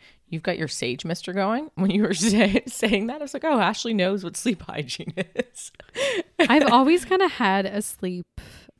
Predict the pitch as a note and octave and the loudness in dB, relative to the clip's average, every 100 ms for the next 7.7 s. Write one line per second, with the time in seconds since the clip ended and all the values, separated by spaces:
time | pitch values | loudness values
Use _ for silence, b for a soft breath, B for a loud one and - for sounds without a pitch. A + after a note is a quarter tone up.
0 | _ - F#3 - - F3+ - A#3+ C#4+ D#4+ | _ -12 -10 -10 -10 -6 2 2 4 2
1 | F#4 B3 A3+ G#3+ G3+ F#3 - D#3 C#3+ B2 | 4 4 4 2 0 -2 -4 -6 -8 -14
2 | _ _ _ G#3+ G3+ G3+ G#3+ G#3+ G#3 G3 | _ _ _ 2 4 6 6 4 2 0
3 | F#3 F3 G#3 A3+ A3 G#3+ F#3+ F3 - F3 | -2 -2 0 0 -2 -4 -4 -6 -6 -6
4 | E3+ E3 _ _ b b b - F#3+ G3 | -8 -10 _ _ b b b -10 -6 -4
5 | F#3+ F3+ F3+ F3+ F3 E3 E3 D3+ E3+ A#3 | -4 -4 -2 0 0 0 0 -2 0 0
6 | A3+ A3 A3 G#3 G3 G3 G3 F3 - F#3 | 0 0 0 -2 -2 -4 -4 -6 -8 -6
7 | F3+ E3+ E3+ F3 E3 - | -4 -4 -4 -4 -6 -8